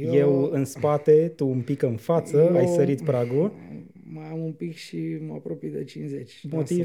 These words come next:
Speaker 1: Da, sunt
Speaker 2: uh, pentru care, desigur, uh, ne, uh, afectează boli comune, mai ales în
Speaker 1: <laughs>
Speaker 2: sezon de viroze. Înțeleg că e un, uh, mare sezon de viroze,
Speaker 1: Să fie
Speaker 2: viroză
Speaker 1: primit.
Speaker 2: în, uh, țara noastră. Uh,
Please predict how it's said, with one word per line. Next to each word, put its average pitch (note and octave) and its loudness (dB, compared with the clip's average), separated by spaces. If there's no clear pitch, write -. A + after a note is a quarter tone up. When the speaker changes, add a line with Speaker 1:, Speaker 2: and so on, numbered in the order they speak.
Speaker 1:
Da, D#3+ 2
sunt D#3 6
Speaker 2:
uh, D3 2
pentru C#3+ -2
care, D3+ 0
desigur, C3 -4
uh, A#2+ -4
ne, A#2 -8
uh, A#2+ -12
afectează A2+ -8
boli B2 -4
comune, C#3+ -6
mai E3+ -2
ales C#3+ 2
în C#3 0
Speaker 1:
<laughs> - -20
Speaker 2:
sezon B2+ -2
de B2+ -4
viroze. A#2 -4
Înțeleg A2+ -8
că A#2+ -10
e A2+ -4
un, A2 -8
uh, G#2 -10
mare A2 -10
sezon G#2+ -12
de G2+ -12
viroze, G2 -12
Speaker 1:
Să A3 -8
fie F#3 -4
Speaker 2:
viroză A2 -2
Speaker 1:
primit. A#2 -8
Speaker 2:
în, A2 -8
uh, G#2 -10
țara G#2+ -8
noastră. E3 -8
Uh, C#3 -12